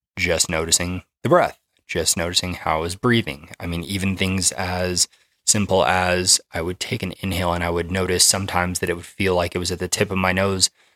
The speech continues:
versus sometimes I would feel it more in my belly. And those things seem insignificant, but then you notice that you've gone a while without having a thought. You are just noticing stuff that's going on with your body.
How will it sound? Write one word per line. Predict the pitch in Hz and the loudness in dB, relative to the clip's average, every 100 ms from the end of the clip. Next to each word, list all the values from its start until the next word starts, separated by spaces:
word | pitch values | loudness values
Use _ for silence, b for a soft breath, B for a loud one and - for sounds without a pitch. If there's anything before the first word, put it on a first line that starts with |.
| _ | _
versus | 90 - 90 | 0 2 4
sometimes | - 92 90 87 85 85 | 4 4 0 0 2 2
I | |
would | 85 | 0
feel | - 98 90 | 0 -2 0
it | |
more | 80 87 | 0 0
in | 82 | 2
my | 82 | 0
belly. | 87 - 90 95 | 2 0 -4 -6
And | 95 95 | -2 0
those | 92 | 0
things | - 98 95 - _ _ - | 0 -2 -2 -6 _ _ 2
seem | 117 101 | 4 4
insignificant, | 90 - 85 113 - 87 90 - - | 4 0 2 2 2 0 -2 -4 0
but | 95 - | 2 2
then | 101 101 98 | 0 2 2
you | 95 | 2
notice | 95 92 - | 2 2 -2
that | - | -4
you've | 98 - | -6 2
gone | 98 98 | 4 4
a | 90 | 4
while | 95 92 85 | 4 4 2
without | 92 90 - | 2 0 2
having | 101 92 90 | 0 0 -2
a | - | -6
thought. | - - 117 82 - - _ | -6 2 4 4 -4 -10 _
You | 98 | 0
are | 95 | 2
just | 90 85 - - - | 2 0 -2 -4 -4
noticing | 87 92 107 95 - 92 | 0 2 4 4 2 2
stuff | - 90 - | -2 -2 -2
that's | 98 | -4
going | - 85 | -2 -2
on | 82 | -4
with | 85 | -4
your | 90 | 0
body. | 92 98 | 2 2